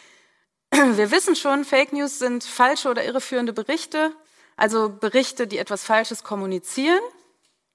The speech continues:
Und hinzu kommt noch, ihre VerbreiterInnen bemühen sich nicht darum, etwas Wahres zu sagen.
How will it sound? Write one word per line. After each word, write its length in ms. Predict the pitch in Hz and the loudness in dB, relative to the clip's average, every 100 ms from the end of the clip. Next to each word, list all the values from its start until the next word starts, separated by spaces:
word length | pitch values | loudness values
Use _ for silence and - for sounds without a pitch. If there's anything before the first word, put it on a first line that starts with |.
| _ _ _ - _ _ | _ _ _ -20 _ _
Und 140 | 247 | 2
hinzu 320 | 233 262 - 359 | 4 4 4 2
kommt 340 | 349 285 262 | 4 2 2
noch, 340 | 262 262 - - _ _ _ _ - | 2 2 0 -20 _ _ _ _ -2
ihre 220 | 254 254 | 2 2
VerbreiterInnen 1040 | 247 220 - 233 349 311 - 269 269 269 269 _ _ _ _ - | 0 0 4 4 4 0 -2 -4 -4 -6 -10 _ _ _ _ 2
bemühen 500 | 254 262 320 349 247 | 4 8 10 8 6
sich 340 | 165 - - _ _ | -2 -8 -16 _ _
nicht 480 | 220 247 - - - _ _ _ _ _ - | -4 -4 -4 -14 -20 _ _ _ _ _ 2
darum, 380 | 180 180 190 190 | 4 6 4 0
etwas 320 | 185 185 - | -2 -4 0
Wahres 340 | 156 151 151 | 0 0 -6
zu 80 | - | -14
sagen. 340 | 147 147 143 | -12 -12 -12